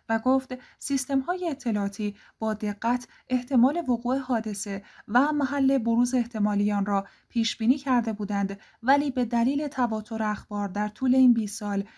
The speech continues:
متاسفانه جدیت مورد نیاز اعمال نشد.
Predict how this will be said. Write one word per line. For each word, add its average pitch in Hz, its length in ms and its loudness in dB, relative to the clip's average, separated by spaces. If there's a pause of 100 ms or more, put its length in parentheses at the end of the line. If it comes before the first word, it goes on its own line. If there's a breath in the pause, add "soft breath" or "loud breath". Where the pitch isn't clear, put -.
(160 loud breath)
متاسفانه 247 840 2 (240 loud breath)
جدیت 247 540 0
مورد 247 320 2
نیاز 214 540 2
اعمال 208 480 2
نشد. - 360 -6